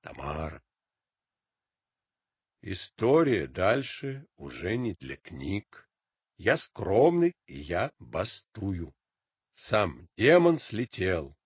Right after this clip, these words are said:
подслушал и сник, и скрылся, смердя впустую. К нам Лермонтов сходит, презрев времена, сияет.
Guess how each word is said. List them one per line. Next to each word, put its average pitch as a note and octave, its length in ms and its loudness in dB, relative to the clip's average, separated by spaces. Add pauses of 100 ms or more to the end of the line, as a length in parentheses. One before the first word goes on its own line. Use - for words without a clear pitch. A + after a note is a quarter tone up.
(220)
подслушал D3 1120 -4
и C4+ 180 -2
сник, D3+ 760 0 (360)
и C4+ 180 0
скрылся, F3+ 1080 6
смердя B2 720 4
впустую. F#2 1120 -4 (640)
К - 100 -20
нам D#2 320 -6
Лермонтов F3+ 920 8
сходит, E3+ 680 4 (160)
презрев A#2+ 600 2
времена, G2+ 800 0 (480)
сияет. B2 840 6